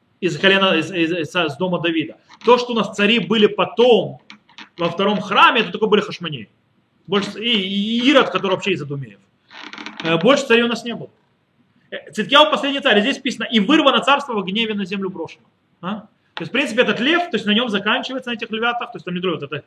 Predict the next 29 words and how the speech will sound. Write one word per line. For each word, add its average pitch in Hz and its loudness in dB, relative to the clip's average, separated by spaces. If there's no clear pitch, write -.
это 180 -4
уже 180 -2
про 190 0
виноградник, 190 2
то - -20
есть 123 -18
про 143 -8
лоза 147 -4
виноградного, 180 -2
но 170 -6
неважно, 262 2
то - 0
есть 175 -2
на 196 2
этом 208 2
заканчивается. 170 -8
Более, 302 8
э, 202 -4
того, 160 4
в 165 -4
обоих 233 2
рассказах 247 0
есть 202 -4
мать 294 2
и 247 -4
ее 220 0
порождение, 175 0
то 123 -18
есть - -20